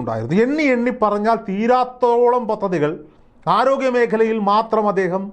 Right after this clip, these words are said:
ജനങ്ങൾക്ക് വേണ്ടി ഒരുക്കിയിരുന്നു. ഞാൻ ഉമ്മൻചാണ്ടിയെ ബ്രാൻഡ് ചെയ്യല്ല. എന്തിനാണ് അത് എടുത്തു പറഞ്ഞത് എന്ന് ചോദിച്ചാൽ,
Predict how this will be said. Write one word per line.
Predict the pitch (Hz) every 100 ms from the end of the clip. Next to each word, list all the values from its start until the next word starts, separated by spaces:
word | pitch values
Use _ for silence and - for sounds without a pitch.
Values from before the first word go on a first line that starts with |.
| - _ _ _ - 135
ജനങ്ങൾക്ക് | 202 208 196 190
വേണ്ടി | 175 165
ഒരുക്കിയിരുന്നു. | 147 131 117 - - 165
ഞാൻ | 196 196 170
ഉമ്മൻചാണ്ടിയെ | 180 202 208 208 214 208
ബ്രാൻഡ് | 208 214 226
ചെയ്യല്ല. | 226 214 - - _ _ _ _ - _ - - - - - - 185 196
എന്തിനാണ് | 226 294 320 302 285 254 - - -
അത് | 240 262 - 202
എടുത്തു | 202 226 262
പറഞ്ഞത് | 226 220 208
എന്ന് | 196 147
ചോദിച്ചാൽ, | 127 113 127